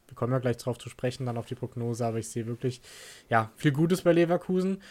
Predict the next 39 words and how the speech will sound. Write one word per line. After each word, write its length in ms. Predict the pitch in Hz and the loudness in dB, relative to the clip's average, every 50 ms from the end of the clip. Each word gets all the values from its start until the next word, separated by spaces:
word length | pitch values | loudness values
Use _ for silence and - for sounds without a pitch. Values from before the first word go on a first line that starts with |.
| - - - _ _ | -20 -20 -20 _ _
Ähm, 220 | 139 139 135 135 131 | 0 2 2 4 4
der 80 | 131 | 4
letzte 240 | 139 160 165 - 175 | 4 4 2 0 0
Neuzugang, 420 | 170 165 156 - 151 - 156 156 151 | 0 0 -2 -2 -2 -2 -2 -2 -2
der 100 | 147 139 | -2 -4
noch 140 | 143 - | -4 -8
fehlt, 320 | - - 151 147 151 139 143 | -4 0 0 2 2 2 0
ist, 240 | 135 127 - - 147 | -4 -4 -6 -6 -4
ähm, 240 | 135 123 123 123 | -4 -4 -4 -4
Arthur. 500 | 123 135 160 - - - 175 180 180 180 - - | -4 -4 -4 -4 -2 0 0 0 0 -2 -6 -10
Das 220 | - 135 123 - | -10 -10 -10 -8
ist 40 | - | -10
ein 100 | 135 135 | -10 -8
Rechtsverteidiger, 680 | 127 135 143 - - - 143 - 147 143 139 139 135 135 | -6 -6 -6 -6 -6 -6 -6 -4 -2 -2 -2 -2 -2 -2
er 60 | 127 | -2
ist 140 | 120 - - | -4 -6 -6
zwanzig, 500 | - 127 127 147 160 - - 156 143 - | -6 -4 -4 -4 -4 -6 -8 -8 -10 -10
kommt 220 | - 139 135 - | -10 -10 -8 -8
für 80 | - 127 | -8 -8
sieben 240 | 123 135 143 143 147 | -6 -6 -6 -6 -4
Millionen 280 | 139 139 135 139 135 | -4 -4 -4 -6 -6
aus 140 | 131 127 - | -8 -10 -8
Brasilien. 580 | - 127 117 113 123 139 151 160 170 170 175 - - - - - - - - - _ - | -6 -6 -4 -4 -4 -4 -2 -2 -2 -2 -2 -4 -8 -16 -20 -20 -20 -20 -20 -20 _ -4
Über 160 | 135 127 143 | 0 2 4
ihn 280 | 147 151 156 156 131 - _ | 4 4 2 2 -2 -4 _
kann 180 | - - 131 135 | 2 4 4 6
man 120 | 151 147 | 6 4
ehrlich 160 | 143 143 139 - | 4 2 0 0
gesagt 200 | - 143 131 - | 0 -2 -2 -2
noch 120 | 127 - | -4 -2
gar 120 | - 131 | -2 0
nicht 120 | 131 127 120 | 0 0 0
so 80 | 131 | 0
viel 160 | 135 - 156 143 | 0 0 0 0
sagen. 500 | 139 139 135 135 139 139 143 143 147 - - | 2 2 2 2 2 0 -4 -6 -8 -10 -12
Ist 80 | - - | -10 -6
so 80 | - | -6
ein 80 | 131 123 | -6 -4
klassischer, 560 | - 135 131 127 - 127 - 139 127 127 123 | -2 -4 -2 -2 -4 -2 2 2 2 2 2